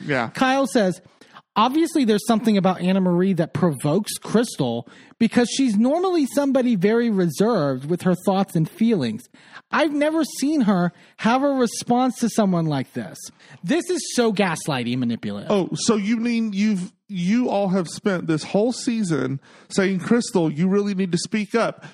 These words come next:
Speaker 1: You need to, you know, let your opinion be known. We really need to know when you're upset about things." And now that she does
Speaker 2: It's so out of character, so it must be, like, you know.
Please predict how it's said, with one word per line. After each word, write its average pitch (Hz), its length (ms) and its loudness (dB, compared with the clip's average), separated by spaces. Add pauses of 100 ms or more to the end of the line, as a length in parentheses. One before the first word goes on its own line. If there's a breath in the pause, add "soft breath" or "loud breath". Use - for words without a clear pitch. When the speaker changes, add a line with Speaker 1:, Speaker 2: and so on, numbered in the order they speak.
Speaker 1:
You 208 160 0
need 208 260 -2
to, 185 240 -2 (140)
you 180 160 -2
know, 190 160 2
let 180 240 0
your 208 120 0
opinion 220 460 -2
be 175 140 0
known. 143 320 -2 (260 loud breath)
We 214 140 4
really 226 240 0
need 220 180 -2
to 226 60 -2
know 226 200 2
when 185 180 0
you're 180 140 0
upset 208 320 -2
about 175 280 -2
things." 139 280 -2
And 185 240 -2
now 196 220 2
that 277 160 -4
she 277 220 -2
does 165 640 0
Speaker 2:
It's 254 220 2
so 240 200 4
out 233 140 2
of 170 80 -4
character, 208 580 2
so 196 200 2
it 185 60 -2
must 185 340 0
be, 202 200 2
like, 160 360 -2
you 180 120 2
know. 117 380 -2